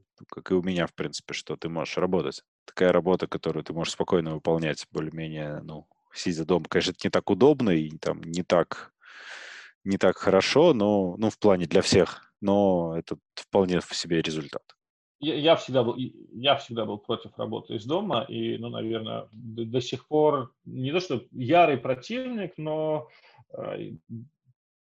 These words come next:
Speaker 2: при выборе работать из дома, работать из офиса, я бы выбрал, наверное, работать из офиса.
Speaker 1: У меня то же самое, но у меня пот-, у меня это скорее потому, что,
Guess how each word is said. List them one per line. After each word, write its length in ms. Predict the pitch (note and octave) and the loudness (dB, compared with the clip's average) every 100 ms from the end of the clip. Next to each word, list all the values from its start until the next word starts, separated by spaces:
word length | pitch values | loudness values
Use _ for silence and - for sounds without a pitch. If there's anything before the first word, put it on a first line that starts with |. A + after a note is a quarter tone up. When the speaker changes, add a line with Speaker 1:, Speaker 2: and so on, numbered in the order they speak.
| _ - | _ 0
Speaker 2:
при 220 | D3+ D3 | 2 6
выборе 380 | E3 C#3+ C3+ C3 | 6 4 4 2
работать 440 | C3 C#3+ C3+ B2 | 2 0 -4 -8
из 100 | B2+ | -6
дома, 220 | D3+ C#3 | -4 2
работать 340 | C3+ C#3+ C3+ - | 2 2 -6 -6
из 100 | A#3 | -4
офиса, 360 | C4+ D#3 - | -4 -6 -6
я 120 | C#3 | -4
бы 100 | C3+ | -4
выбрал, 280 | C3 C3 A#2 | -4 -6 -6
наверное, 400 | A#2 A2+ A#2+ A2+ | -8 -8 -8 -8
работать 440 | A2+ A2+ - - - | -8 -8 -12 -16 -14
из 140 | A2 | -14
офиса. 300 | - - - | -14 -10 -4
Speaker 1:
У 20 | |
меня 220 | A2 A#2 C3+ | 0 2 4
то 140 | D#3+ | 4
же 120 | E3 | 2
самое, 460 | - G#3+ C#3+ G#2+ G#2 | 4 4 6 6 4
но 360 | A2 A#2+ A#2 | 2 2 2
у 20 | A#2+ | 2
меня 240 | A#2+ C#3 | 0 0
пот-, 200 | C3 C3 - | 0 -2 -2
у 60 | |
меня 440 | D3 D3 C#3 C#3 C3+ | 2 4 6 6 4
это 300 | - C3 A#2+ | 4 2 2
скорее 380 | - - B2+ A#2+ | -2 2 2 2
потому, 340 | - B2 B2+ | 2 0 0
что, 480 | - - B2 A2+ | -4 2 4 6